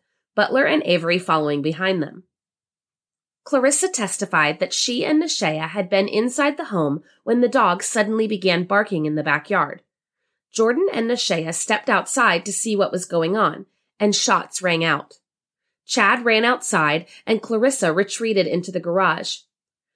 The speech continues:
When Chad confronted her, she pulled out her gun and he backed off. She then ran outside,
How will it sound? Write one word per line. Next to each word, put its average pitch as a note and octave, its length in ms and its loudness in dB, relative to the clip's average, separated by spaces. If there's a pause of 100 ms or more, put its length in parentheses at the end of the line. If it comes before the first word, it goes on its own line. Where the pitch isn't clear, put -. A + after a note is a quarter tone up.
(200)
When A3 180 2
Chad B3+ 360 2
confronted G#3+ 560 0
her, D#3+ 280 -2 (140)
she - 200 -2
pulled C4 300 2
out D4+ 180 2
her E4+ 100 -6
gun E3+ 400 2
and F3 140 -2
he F#3+ 120 -4
backed E3+ 360 0
off. D#3+ 340 -6 (540)
She - 240 0
then G#3+ 340 2
ran G3+ 240 4
outside, F3 640 0